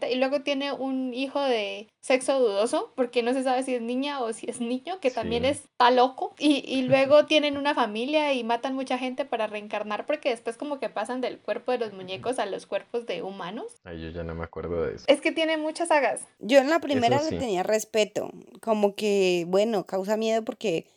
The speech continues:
Speaker 3: es un objeto que se le entra al mal y es capaz de matar a las personas. Bueno,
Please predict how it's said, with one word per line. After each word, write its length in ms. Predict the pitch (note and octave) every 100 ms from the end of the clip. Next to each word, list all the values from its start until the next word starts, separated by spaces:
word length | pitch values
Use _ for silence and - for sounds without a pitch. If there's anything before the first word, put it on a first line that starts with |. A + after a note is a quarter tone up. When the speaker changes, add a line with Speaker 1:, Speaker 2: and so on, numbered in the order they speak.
| -
Speaker 3:
es 240 | G#3 G#3+ A#3
un 220 | A3 A3
objeto 540 | A3 G#3+ A#3 A3 A3+
que 640 | A3 A#3 F#3+ E3+ E3 D#3 -
se 120 | -
le 180 | F#3+ F#3
entra 220 | F#3 G3
al 80 | G#3
mal 280 | A3 A3 A3
y 120 | G#3
es 100 | F#3+
capaz 280 | - - G3
de 100 | G3+
matar 320 | G3+ - F3
a 60 | F#3
las 180 | G3
personas. 480 | - F3+ G3+ G#3+ G3+
Bueno, 320 | G3 G3 F3+